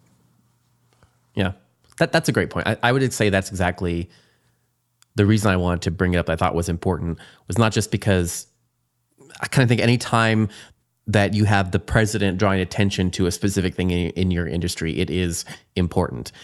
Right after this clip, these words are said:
And I, I just think that we need to just take a little look at any of the fees we're looking at <laughs> potentially charging people for this and that.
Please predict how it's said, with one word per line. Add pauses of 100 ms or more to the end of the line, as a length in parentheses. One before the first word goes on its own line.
(200)
And
I,
I
just
think
that
we (920)
need
to (1200)
just
take
a
little
look
at (1200)
any
of
the (140)
fees
we're
looking
at (120)
<laughs>
potentially
charging
people
for
this
and
that.